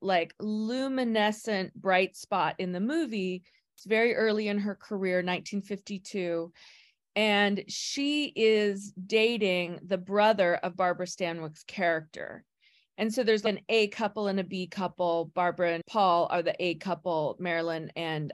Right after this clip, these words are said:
Keith Andes are the B couple. And she played a real cannery worker.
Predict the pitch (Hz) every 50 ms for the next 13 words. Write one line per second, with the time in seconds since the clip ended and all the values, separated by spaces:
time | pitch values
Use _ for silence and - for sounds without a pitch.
0 | - - - - 214 190 196 - 170 175 170 175 160 160 165 156 175 160 160 165
1 | 156 170 175 160 160 - 180 160 156 - 165 160 151 151 156 156 _ - 233 240
2 | 233 226 233 226 202 - - 208 - - - - - 277 285 320 320 - - -
3 | 262 233 226 220 220 214 - - 190 190 180 175 196 202 226 285 320 - - 330
4 | 277 247 220 208 196 196 180 170 180 180 170 165 - 175 165 160 160 165 180